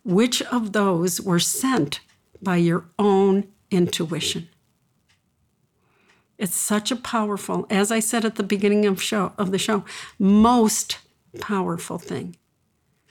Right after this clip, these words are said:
In your pursuit of sur-, success, the most powerful thing is your intuitive and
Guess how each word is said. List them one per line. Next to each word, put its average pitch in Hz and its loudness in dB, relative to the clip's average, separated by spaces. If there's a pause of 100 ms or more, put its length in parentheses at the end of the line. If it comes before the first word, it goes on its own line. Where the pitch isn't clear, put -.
(800)
In 185 2
your 226 2 (260)
pursuit 220 0
of 226 -6
sur-, 214 -4
success, - -8 (1040)
the 202 2
most 196 0
powerful 196 -6
thing 196 -6
is 175 -2
your 180 0
intuitive 233 -2 (680)
and 175 0